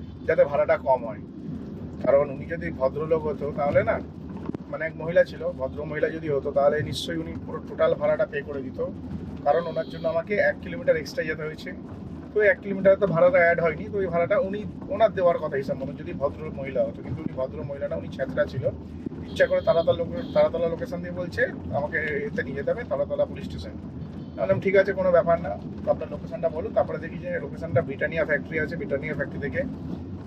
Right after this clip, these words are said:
সামান্য একটু এগিয়ে গিয়ে একটু ভেতর দিকে। তো আমি ছেড়ে দিলাম, ছেড়ে দেওয়ার পরে আমি ভেবেছিলাম, হয়তো এক্সপেক্ট করেছিলাম যে উনি এক্সট্রা টাকাটা দিয়ে দেবেন, কারণ এক্সট্রা গাড়ি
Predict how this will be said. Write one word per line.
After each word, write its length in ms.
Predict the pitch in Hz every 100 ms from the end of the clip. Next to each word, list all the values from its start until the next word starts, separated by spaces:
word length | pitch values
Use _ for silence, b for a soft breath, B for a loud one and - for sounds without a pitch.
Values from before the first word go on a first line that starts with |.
| -
সামান্য 360 | 175 175 196 202
একটু 320 | 196 - 202
এগিয়ে 360 | 160 - 185 247 - - - - - - - - - - -
গিয়ে 200 | 147 190
একটু 160 | 196 180
ভেতর 240 | 147 156
দিকে। 260 | - - 117
তো 300 | 160 175 -
আমি 140 | - -
ছেড়ে 220 | 165 156
দিলাম, 320 | 147 160 - -
ছেড়ে 140 | 165
দেওয়ার 180 | 160 156
পরে 240 | 156 165
আমি 180 | 160 156
ভেবেছিলাম, 320 | 165 170 185
হয়তো 160 | 180 175
এক্সপেক্ট 280 | 165 190 190
করেছিলাম 280 | 185 180 175
যে 80 |
উনি 140 | 165 160
এক্সট্রা 260 | - -
টাকাটা 260 | - 156 160
দিয়ে 160 | - -
দেবেন, 220 | 139 -
কারণ 180 | - -
এক্সট্রা 240 | - -
গাড়ি 200 | -